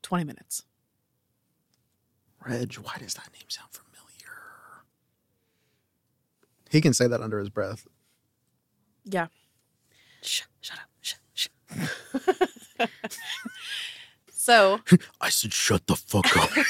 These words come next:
Speaker 2: <laughs>
Speaker 3: Shut up. <laughs>
Speaker 2: So here's the thing, too. Arthur knows exactly what the fuck you're gonna do.
Speaker 3: Mm.
Speaker 2: I'm here
Speaker 3: Mm-hmm.
Speaker 2: for it.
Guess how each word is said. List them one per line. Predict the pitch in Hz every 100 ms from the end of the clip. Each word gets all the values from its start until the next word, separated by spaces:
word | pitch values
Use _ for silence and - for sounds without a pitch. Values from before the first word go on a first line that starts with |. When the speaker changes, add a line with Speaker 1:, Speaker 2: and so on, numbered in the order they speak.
| - - -
Speaker 2:
<laughs> |
Speaker 3:
Shut | - 277 247 185 226 240 240 233
up. | 233 220 220 220 208 -
<laughs> | 226 - - 262 - 233 - 247 - 302 - - 370
Speaker 2:
So | 180 180 - 202 156
here's | 202 196
the | 160
thing, | 143 120
too. | 135 110 - _ _ -
Arthur | 151 196 202 220
knows | 185 160 143
exactly | 110 117 135 156
what | 139 127
the | 104
fuck | - 120 -
you're | 127
gonna | 123 117
do. | 98 107 127 151
Speaker 3:
Mm. | 214 196 143
Speaker 2:
I'm | 107 196
here | 110 104
Speaker 3:
Mm-hmm. | -
Speaker 2:
for | 90
it. | 76